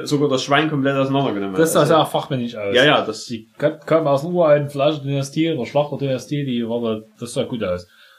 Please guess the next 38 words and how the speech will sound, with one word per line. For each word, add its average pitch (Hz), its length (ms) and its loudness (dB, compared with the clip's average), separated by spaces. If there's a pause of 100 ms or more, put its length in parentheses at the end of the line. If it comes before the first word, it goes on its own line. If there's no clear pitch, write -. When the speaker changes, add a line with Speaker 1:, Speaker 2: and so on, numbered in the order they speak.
(120)
Speaker 2:
Auf 123 80 -4
jeden 196 120 2
Fall 180 160 4
war 180 140 6
dann 147 80 -2
viel 202 180 -4
Schwein 151 280 0
übrig, 226 400 0
da 143 120 2
haben 165 120 0
wir 147 120 -4
tagelang 151 380 2
Schwein 175 260 -4
gegessen, 196 420 -4
hier 185 220 0
und 170 160 -2
dort. 226 180 -2 (460)
Und 131 80 -8
dann 147 80 0
haben 156 220 4
wir, 147 280 6
hab 156 200 -4
ich 180 140 -6
noch 151 80 -2
was 135 140 0
eingefroren, 208 720 0 (320)
mit 156 260 -4
der 147 140 6
Maßgabe, 156 380 2
okay, 180 120 -2
du 139 80 0
machst 202 280 -2
da 147 120 2
was 147 180 0
draus. 151 320 -2
Und 226 300 2
ich - 120 -8
hab, 160 200 -4